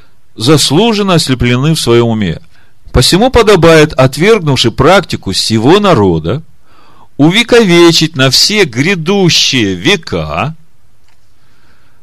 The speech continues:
празднование этого обычая в более законном порядке. И да не будем иметь ничего общего с наивраждебнейшим иудейским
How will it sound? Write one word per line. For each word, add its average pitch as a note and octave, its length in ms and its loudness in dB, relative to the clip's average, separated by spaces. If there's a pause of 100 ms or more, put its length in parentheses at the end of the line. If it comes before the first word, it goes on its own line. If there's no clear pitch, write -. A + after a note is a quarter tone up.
(100)
празднование F#3+ 760 2
этого D#3+ 540 0
обычая F#3+ 800 0
в C#3 120 0
более F#3 640 4
законном B2+ 720 0
порядке. - 520 -10 (640)
И C#4 140 0
да A3 160 2
не A#3 160 2
будем E3+ 400 2
иметь B2+ 240 0
ничего G#2 440 -2
общего E3+ 520 0
с - 100 -6
наивраждебнейшим G#2+ 1200 -2
иудейским B2+ 640 -4